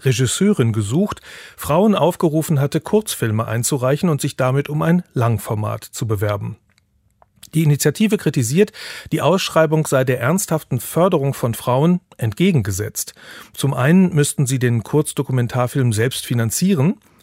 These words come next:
zum anderen reduziere das vorgegebene Motto unbeschreiblich weiblich die Filme auf irgendwie als weiblich identifizierte Themen.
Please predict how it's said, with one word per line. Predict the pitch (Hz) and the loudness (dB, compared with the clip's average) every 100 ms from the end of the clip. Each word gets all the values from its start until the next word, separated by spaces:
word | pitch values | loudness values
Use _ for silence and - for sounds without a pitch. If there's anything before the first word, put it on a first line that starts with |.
| _ | _
zum | - 117 | -6 -4
anderen | 117 208 156 117 113 | 2 4 4 2 0
reduziere | 117 113 - 175 151 | 0 -4 -4 0 0
das | 123 - | 0 -2
vorgegebene | 139 135 131 127 123 117 | -2 -2 -2 -2 0 0
Motto | 135 - 156 135 - - _ | 0 0 0 0 -6 -20 _
unbeschreiblich | 180 196 185 151 - 131 127 - 120 110 | 2 4 4 0 0 -2 -2 -2 -6 -2
weiblich | 123 190 - 143 180 - - - - | 0 0 0 -2 -2 -8 -20 -20 -8
die | 135 | -6
Filme | - 156 156 135 | 0 2 2 2
auf | 123 - | -4 -2
irgendwie | 165 160 147 | 0 0 0
als | 127 117 120 | -2 -4 -2
weiblich | 135 - 117 | -2 -2 -6
identifizierte | 147 123 117 - 123 - 117 117 | -4 -4 -4 -6 -6 -4 -6 -6
Themen. | - 117 110 | -6 -6 -6